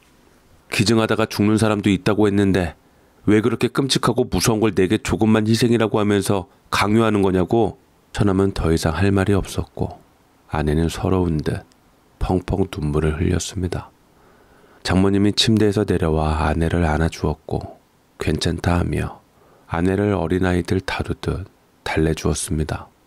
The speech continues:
괜찮아, 울지 마. 그래, 네 마음 엄마는 다 알아. 얼마나 괴롭겠니. 무서운데 엄마에 대한 책임감도 있고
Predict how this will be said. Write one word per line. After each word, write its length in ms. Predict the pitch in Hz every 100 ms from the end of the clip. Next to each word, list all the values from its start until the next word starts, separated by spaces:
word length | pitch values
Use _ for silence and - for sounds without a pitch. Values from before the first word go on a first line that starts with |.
| _ _ _ _ _ _ _ _ _ _ -
괜찮아, 640 | 95 80 - 85 82 78
울지 340 | 78 80 -
마. 280 | 80 78 76 - _ _ _ _ _ _ -
그래, 380 | - 87 80 - _ _ _
네 100 | -
마음 240 | 80 80 82
엄마는 420 | 78 78 78 82
다 220 | 82 82
알아. 260 | 78 80 - _ _ _ _ _ _
얼마나 460 | - 82 85 82 80
괴롭겠니. 800 | - - - 90 90 82 78 82 _ _ _ _ _
무서운데 500 | - 92 98 87 85
엄마에 400 | 87 82 85 87
대한 260 | 85 85 82
책임감도 600 | - 92 95 92 87 87
있고 480 | 80 - 90 82